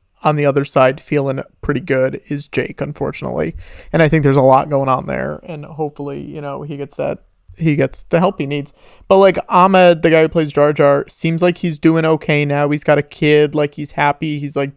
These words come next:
putting together a one-man show. You know what I mean? Like, he's, like, he's figured it out, and he's figured out what his place in all of this is. And even though it's not, uh, necessarily what I think he hoped it would be,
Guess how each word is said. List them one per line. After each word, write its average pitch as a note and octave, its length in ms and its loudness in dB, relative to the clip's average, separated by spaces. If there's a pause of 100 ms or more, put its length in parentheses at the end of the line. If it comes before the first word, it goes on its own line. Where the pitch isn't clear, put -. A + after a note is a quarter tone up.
(300)
putting D#3+ 220 0
together D3+ 300 0
a C#3+ 80 0
one-man D#3 400 -2
show. D#3+ 180 -2
You E3+ 140 0
know E3 100 4
what D#3+ 100 4
I - 20 4
mean? D#3 160 0
Like, D3+ 220 2 (300)
he's, G3 200 2
like, G#3 220 6
he's F#3+ 280 -2
figured G#3 300 2
it G#3 100 4
out, D3+ 140 6
and D3+ 80 -2
he's D#3+ 160 -6
figured F3 200 0
out F3 120 2
what E3 80 0
his D#3 100 -4
place D3+ 280 -6
in D3 80 -8
all C#3+ 120 0
of C#3 60 -6
this C#3+ 200 -8
is. D3 180 -4
And D3 100 -8
even D#3+ 260 -4
though D3+ 140 0
it's C#3+ 160 -4
not, C#3+ 400 -4 (580)
uh, D#3 240 4
necessarily D3+ 800 -2
what C#3+ 480 -2 (640)
I G3+ 140 0
think D#3 240 -4
he D3+ 160 -4
hoped - 340 -4
it F3+ 100 0
would F3 240 -2
be, A3+ 320 -2